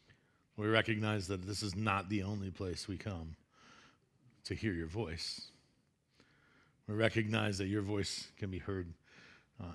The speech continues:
anywhere. And so, Lord, I ask that you would open our eyes,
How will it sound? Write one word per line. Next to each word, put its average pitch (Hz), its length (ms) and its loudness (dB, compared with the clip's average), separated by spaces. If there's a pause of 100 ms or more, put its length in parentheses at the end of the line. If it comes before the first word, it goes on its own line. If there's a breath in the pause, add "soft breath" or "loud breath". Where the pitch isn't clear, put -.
(120)
anywhere. 87 420 -4 (1500 soft breath)
And 110 100 -2
so, 151 100 8
Lord, 147 160 12
I 135 100 12
ask 131 220 12
that 139 80 8
you 127 80 8
would 127 120 8
open 127 180 6
our 120 100 6
eyes, 117 540 6